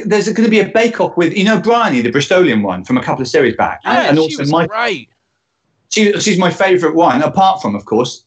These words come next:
Speaker 1: uh, Michael, who is also on. So they're gonna set a baking challenge, except I don't know if they are, because I don't know where the bakers are, and I also don't know where Gary Delaney is, but I do know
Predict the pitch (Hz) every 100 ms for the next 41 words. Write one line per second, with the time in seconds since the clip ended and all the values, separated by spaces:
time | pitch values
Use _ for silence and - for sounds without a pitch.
0 | - 123 120 120 120 _ 185 233 214 120
1 | 101 - _ 147 143 156 160 127 104 98
2 | - 143 143 185 185 160 180 147 139 175
3 | 170 - 127 - 110 95 101 - - 143
4 | 165 147 185 160 - 156 147 95 107 -
5 | _ 139 143 165 170 156 143 143 117 160
6 | - 131 143 139 101 113 - - 135 170
7 | 160 147 143 139 131 143 131 131 143 135
8 | 98 104 107 _ 139 151 262 190 110 -